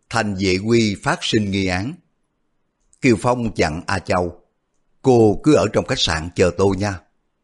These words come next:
A Châu gật đầu, Kiều Phong lập tức rảo bước theo hút Triệu Tiền Tôn. Ông thấy Triệu Tiền Tôn lúc núp vào góc tường mé tả, lúc lại ẩn sang cái gian nhà mé hữu, hành tung có vẻ bí mật. Ra khỏi cửa đông,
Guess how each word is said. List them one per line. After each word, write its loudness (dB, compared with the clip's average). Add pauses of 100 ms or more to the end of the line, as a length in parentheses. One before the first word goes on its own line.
(320)
A 0
Châu 2
gật -4
đầu, -2 (320)
Kiều 4
Phong -2 (160)
lập -4
tức 2 (140)
rảo -2
bước 0 (260)
theo 2
hút 2
Triệu -2
Tiền -2
Tôn. -2 (920)
Ông 0
thấy -2
Triệu 0
Tiền -4
Tôn 2 (280)
lúc -2
núp 2 (140)
vào 2
góc -4
tường 0
mé -2
tả, -4 (280)
lúc 0
lại 0
ẩn -2
sang -4
cái -2
gian 0
nhà -2
mé -4
hữu, -2 (180)
hành -4
tung 2
có 0
vẻ 0
bí -2
mật. -4 (840)
Ra 0
khỏi 0
cửa 0
đông, 0